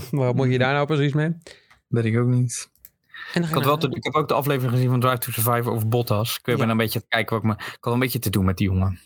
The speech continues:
Speaker 1: Ja?
Speaker 2: Bij Mercedes, hoe dat gegaan is, ja.
Speaker 1: Hij heeft hem zelf dus niet gekeken.
Speaker 2: Nee, oh, nee, dat
Speaker 1: Nee,
Speaker 2: kan
Speaker 1: hij
Speaker 2: niet.
Speaker 1: kon het niet aanzetten.
Speaker 2: Nee, dat snap ik wel. Ja.
Speaker 1: Maar saai vent. Eh, verder.
Speaker 2: <laughs>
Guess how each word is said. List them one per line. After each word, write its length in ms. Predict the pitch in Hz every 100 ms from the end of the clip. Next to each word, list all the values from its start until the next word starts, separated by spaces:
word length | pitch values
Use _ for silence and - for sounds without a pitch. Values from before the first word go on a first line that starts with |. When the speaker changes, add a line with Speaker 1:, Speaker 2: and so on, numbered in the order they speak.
| -
Speaker 1:
Ja? 220 | - 143 190
Speaker 2:
Bij 120 | 107
Mercedes, 400 | 107 - - -
hoe 80 | 104
dat 100 | 101
gegaan 300 | 104 - 120
is, 120 | 117
ja. 100 | - _ _ _ _ - - - _ _ _
Speaker 1:
Hij 160 | - 147
heeft 120 | 143
hem 100 | 147
zelf 220 | 156 175
dus 120 | 151
niet 180 | 135 127
gekeken. 520 | 127 147 170 165 - _ _ _ _ _ _ _ _ _ _ _
Speaker 2:
Nee, 340 | 120 160 180
oh, 140 | 147 113
nee, 0 |
dat 100 | 104
Speaker 1:
Nee, 80 | 107
Speaker 2:
kan 120 | 147
Speaker 1:
hij 100 | 143
Speaker 2:
niet. 80 | 139
Speaker 1:
kon 140 | 156
het 80 | 147
niet 120 | 139 147
aanzetten. 360 | 139 139 131 - _ _ _ _
Speaker 2:
Nee, 140 | 135 120
dat 100 | -
snap 160 | 101
ik 80 | -
wel. 160 | 120 - _ _ _ _
Ja. 200 | - 117 - - - - -
Speaker 1:
Maar 180 | 143 -
saai 320 | - 143 143
vent. 200 | 120 117 - - -
Eh, 360 | 214 233 233 226
verder. 480 | 190 151 156 -
Speaker 2:
<laughs> 80 | -